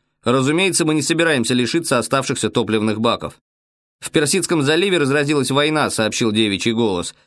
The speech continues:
Это была Пенни, находившаяся в диспетчерской. Американцы бомбят Ирак.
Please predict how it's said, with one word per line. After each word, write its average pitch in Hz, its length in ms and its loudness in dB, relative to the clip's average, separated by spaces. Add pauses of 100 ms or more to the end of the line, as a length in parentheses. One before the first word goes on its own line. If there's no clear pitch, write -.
(160)
Это 127 240 0
была 135 240 0
Пенни, 120 460 0
находившаяся 107 680 -2
в 101 60 -2
диспетчерской. - 840 -4 (240)
Американцы 123 640 0
бомбят 117 460 2
Ирак. 117 340 -2